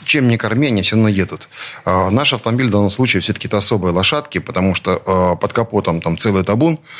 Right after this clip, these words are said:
как правило, этот табун нуждается в правильном управлении, правильном уходе, потому что если мы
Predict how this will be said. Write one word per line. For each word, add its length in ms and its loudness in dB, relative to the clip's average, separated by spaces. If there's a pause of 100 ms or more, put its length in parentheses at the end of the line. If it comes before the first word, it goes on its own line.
(180)
как 180 -4
правило, 300 0
этот 260 -2
табун 300 0
нуждается 500 0
в 60 -14
правильном 560 0 (180)
управлении, 540 0
правильном 400 2
уходе, 320 -2
потому 340 -4
что 160 -4
если 280 0
мы 220 2